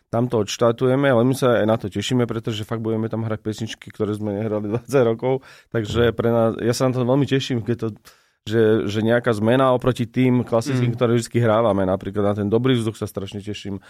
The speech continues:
Speaker 1: hráme tam Vždy sa kvôli niekomu oplatí žiť, čo je, to je pre mňa úplne tak úžasná pesnička,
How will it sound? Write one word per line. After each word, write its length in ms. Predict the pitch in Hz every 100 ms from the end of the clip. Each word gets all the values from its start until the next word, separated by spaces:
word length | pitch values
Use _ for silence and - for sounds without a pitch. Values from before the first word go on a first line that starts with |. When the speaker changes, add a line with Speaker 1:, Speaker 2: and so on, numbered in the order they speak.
| - -
Speaker 1:
hráme 280 | 104 101 104
tam 180 | 101
Vždy 180 | 101 104
sa 140 | 117 127
kvôli 300 | - 113 107
niekomu 340 | 104 113 110
oplatí 420 | 98 107 110 - 107
žiť, 180 | 110
čo 140 | 120 107
je, 100 | 101 92 _ _
to 100 | -
je 60 | 104
pre 120 | 101
mňa 180 | 104 104
úplne 300 | 110 110 101 - - _ _
tak 160 | 127
úžasná 400 | 123 113 117 -
pesnička, 640 | 98 107 120 110 - 117